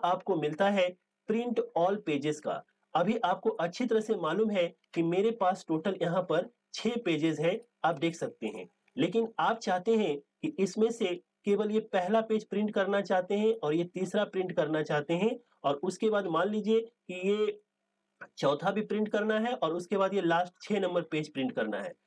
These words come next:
आपको ये दो नंबर और ये पांच नंबर पेज प्रिंट नहीं करना है, तो कैसे प्रिंटिंग करें? इसके लिए देखिए यहाँ आपको एक ऑप्शन मिल जाता है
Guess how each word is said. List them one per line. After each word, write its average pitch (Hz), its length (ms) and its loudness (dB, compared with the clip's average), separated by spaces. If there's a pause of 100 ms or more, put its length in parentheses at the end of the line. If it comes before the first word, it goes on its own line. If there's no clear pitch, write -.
(220)
आपको 175 340 2 (360)
ये 160 120 2
दो 190 220 2
नंबर 220 340 2
और 156 200 0
ये 170 100 2 (100)
पांच 190 240 0
नंबर 190 260 0
पेज 190 320 0
प्रिंट 185 220 0
नहीं 180 220 2
करना 147 280 0
है, 110 100 -2
तो - 180 -6
कैसे 214 420 0
प्रिंटिंग 208 400 -2
करें? - 240 -2 (400)
इसके 208 240 -2
लिए 233 100 2
देखिए 233 380 -2
यहाँ 180 340 0
आपको 185 400 0
एक 196 260 0
ऑप्शन 180 280 0
मिल 185 180 -2
जाता 180 280 2
है 190 140 0